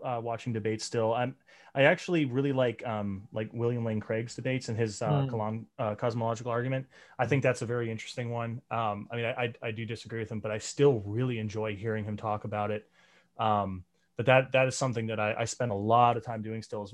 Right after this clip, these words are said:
Speaker 1: is watching those debates and just trying to soak it all in. Um, and yeah, there's definitely bad debates, but the good ones are very interesting. And, and man,
Speaker 2: Mm-hmm.
Speaker 1: I, I can't get enough of 'em.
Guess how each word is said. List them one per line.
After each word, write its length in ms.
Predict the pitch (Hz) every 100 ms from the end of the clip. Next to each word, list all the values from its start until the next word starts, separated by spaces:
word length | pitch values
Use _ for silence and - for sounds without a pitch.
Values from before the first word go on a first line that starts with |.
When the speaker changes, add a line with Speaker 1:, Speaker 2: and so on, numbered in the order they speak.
| 120
Speaker 1:
is 160 | 104
watching 320 | 104 107 - 107
those 160 | 107
debates 460 | 101 - 104 107 -
and 80 | 101
just 200 | 107 -
trying 200 | 127 104
to 60 |
soak 300 | - 117 107
it 60 | 110
all 200 | 107 104
in. 260 | 107 101 98 - - _ -
Um, 400 | 104 101 95 92 _ _ _ _ _ _ -
and 140 | 113
yeah, 80 | 113
there's 160 | 139 175
definitely 260 | 165 160
bad 220 | 127 117
debates, 320 | 107 110 104 -
but 80 |
the 80 | 107
good 180 | 104 127
ones 240 | 120 110
are 60 | 104
very 280 | 110 107 101
interesting. 460 | 95 101 - 98
And, 140 | 95 101
and 280 | 101 95 104
man, 300 | 139 113 104
Speaker 2:
Mm-hmm. 140 | 107 104
Speaker 1:
I, 40 |
I 20 | 104
can't 180 | 104
get 120 | 101 98
enough 220 | 92 92
of 120 | 92
'em. 160 | 95